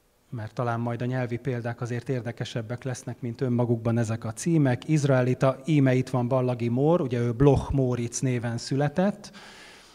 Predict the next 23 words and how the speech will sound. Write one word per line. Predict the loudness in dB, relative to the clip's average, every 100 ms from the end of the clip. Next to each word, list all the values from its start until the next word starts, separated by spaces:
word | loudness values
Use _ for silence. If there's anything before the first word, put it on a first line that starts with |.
| _
és | -12 -4
Mózes | -2 0 -2 -4 -2
öt | 0 0 0
könyvét | 0 2 -2 -4
fordította | -4 -2 -2 -4 -8 -6 -6 -6 -10 -18 -6
először, | -2 -2 -4 -4 -2
ugye | -2 -2 -4 -6 -18 -20
héber-magyar | -2 2 4 4 0 2 2 2 0 -2
kétnyelvű | 0 0 0 -2 -2 -2
változat, | 0 0 0 -4 -4
tehát | -8
kicsit, | -6 -4 -4 -4
ha | -2
még | -2 0
emlékszünk | 0 0 -2 -2 -4 -4
az | -6
előadásnak | -4 -4 -4 -6 -8 -10 -10
az | -8
elejére, | -4 -2 -2
amikor | -4 -4 -2
azt | -2 -2
mondtam, | -4 -2 -4 -2
hogy | -4 -4